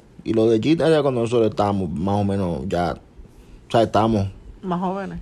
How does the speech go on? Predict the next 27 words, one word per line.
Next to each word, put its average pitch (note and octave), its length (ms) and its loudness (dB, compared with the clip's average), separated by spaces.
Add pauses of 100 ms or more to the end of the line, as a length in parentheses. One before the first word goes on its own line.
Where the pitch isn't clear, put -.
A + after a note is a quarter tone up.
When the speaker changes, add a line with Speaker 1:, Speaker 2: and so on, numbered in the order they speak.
(260)
Speaker 1:
todavía G#2+ 420 4
en G#2+ 100 2
la, F#2+ 140 0
en F#2+ 180 0
la, E2 300 -4 (180)
Speaker 2:
Sí. - 220 -18
Speaker 1:
en G#2 140 -2
el, F#2+ 280 -2
en G2 140 -2
el F#2 80 -2
espectro. G#2 480 -4 (800)
Y A#2 140 0
yo A#2 140 2
no, G#3+ 120 2
nu-, C#3 200 0
nunca A#2 420 0
sabía. G#2 240 0
Yo G#2+ 200 4 (140)
veía D3 320 4
eso B2+ 200 0
de G2+ 120 2
Jeet A2 260 4
y G#2 80 -2
yo G2 240 0 (680)
me - 140 -6
quedé F#2 220 -2
igual. F#2 300 -2